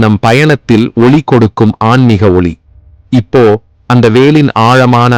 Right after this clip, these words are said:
அர்த்தங்களையும் அதனுடைய திவ்ய சக்தியையும் நம்முடன் பகிரப்போகுது வேல் மாறல் மகாமந்திரம் வகுப்பு. ஏப்ரல் இருபத்தி எட்டு முதல் மே ஒன்று வரை இந்த வகுப்பு ஒரு ஆன்மீக பயணம். இங்கே நீங்கள் வேல் மாறல் என்பது வெறும் ஒரு சடங்கு அல்ல, அது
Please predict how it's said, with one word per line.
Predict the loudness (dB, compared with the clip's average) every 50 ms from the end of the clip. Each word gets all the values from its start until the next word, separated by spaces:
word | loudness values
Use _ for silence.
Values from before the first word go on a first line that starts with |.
| -2
அர்த்தங்களையும் | -4 -4 -4 -2 -2 0 0 2 0 0 0 0 -2 -4 -4 -8 -12 _ _ _ _ -2 -2
அதனுடைய | 0 2 2 2 2 2 0 0 0 0
திவ்ய | -2 0 0 -2 -2 -2 -4
சக்தியையும் | -6 -6 _ -4 -2 0 0 0 0 0 0 0
நம்முடன் | 0 0 0 2 2 0 0 0 0
பகிரப்போகுது | -2 0 0 0 0 0 0 0 0 0 0 0 0 -2 -2 -4 -6 _ _ _ _ _
வேல் | -2 0 2 2 2 2 2 0 0
மாறல் | 0 0 0 0 0 0 0 0
மகாமந்திரம் | 0 0 0 0 0 0 0 0 0 0 0 0 0
வகுப்பு. | -2 -2 -4 -4 -4 -6 -6 -6 _ _ _ _ _ _ _ _ _ 0 0 0
ஏப்ரல் | 0 0 0 0 0 0 0 0
இருபத்தி | 0 0 0 0 -2 -2 -2 0 0 -2
எட்டு | -2 -2 -2 0 0
முதல் | 0 2 2 2 2 2
மே | 2 2 2 2 2
ஒன்று | 0 0 0 0 0
வரை | 2 0 0 0 -2 -2 -2
இந்த | -2 0 0 0
வகுப்பு | 0 0 -2 -2 0 0 0 2 2 0
ஒரு | 0 0 0 0 0
ஆன்மீக | 0 0 0 0 -2 -2 -4 -2
பயணம். | -4 -2 -2 -4 -4 -6 -10 _ _ _ _ _ _ -2
இங்கே | 0 0 0 0 0 0
நீங்கள் | 0 0 0 0 0 0 -2 -6 _ -4 -2
வேல் | 0 2 2 2 2 2
மாறல் | 0 0 0 0 0 2 2
என்பது | 0 0 0 0 0 0 0 0
வெறும் | 0 0 2 0 0 0
ஒரு | -2 -2 -2
சடங்கு | -4 -2 0 0 0 0 0 -2
அல்ல, | -2 -2 -4 -6 -8 _ _ _ _ _ _ _ _ _ -4
அது | -2 0 0